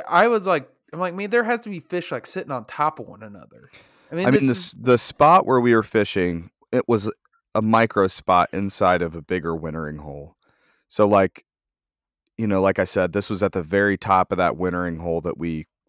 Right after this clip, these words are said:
Speaker 2: intentionally went to. You know, that was pretty far down on the, on the stretch, you know, on that twenty-two mile stretch. And I think,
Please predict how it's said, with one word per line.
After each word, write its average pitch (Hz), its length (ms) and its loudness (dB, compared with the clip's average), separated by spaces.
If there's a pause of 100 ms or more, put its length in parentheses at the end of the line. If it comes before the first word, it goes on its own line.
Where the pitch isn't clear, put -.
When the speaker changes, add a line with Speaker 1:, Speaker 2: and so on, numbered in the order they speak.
(500)
Speaker 2:
intentionally 95 600 -4
went 78 260 -8
to. 76 340 -8 (340)
You 90 100 -6
know, 87 160 -2
that 85 160 -2
was 78 320 -8 (680)
pretty 113 180 2
far 95 260 4
down 80 460 -4 (360)
on 82 200 -10
the, 80 220 -6 (100)
on 85 140 -14
the 78 60 -10
stretch, - 800 -4
you 82 60 -12
know, 82 60 -6
on 78 80 -6
that 80 160 -8
twenty-two 85 460 -6
mile 78 260 -4
stretch. - 640 -6 (600)
And 85 580 -4 (960)
I 113 120 4
think, 120 520 0